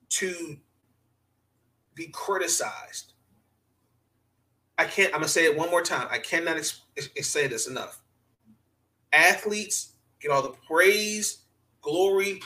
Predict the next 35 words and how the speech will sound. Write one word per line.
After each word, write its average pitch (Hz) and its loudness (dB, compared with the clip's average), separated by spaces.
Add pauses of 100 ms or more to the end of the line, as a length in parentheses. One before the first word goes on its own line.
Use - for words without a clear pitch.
(160)
they 127 -14
get 139 0
all 165 8
the 190 2
criticism. 170 0 (840)
When 135 -2
we 214 -4
criticize 226 4
players, 180 2
we're 143 -2
criticizing 180 0
them 165 -4
based 170 0
on 151 -4
performance. - -6 (380)
Now, 165 2
did 156 -4
she 151 -2
have 165 4
a, 170 -4
she, 170 -4
she 190 -4
had 202 4
a, - 2
she 180 -4
had 175 2
a 190 0
decent 202 -2
match. - -2 (360)
I 135 2
looked 156 0
at 196 0
the - -2
highlights. 156 2 (320)
Listen, - 2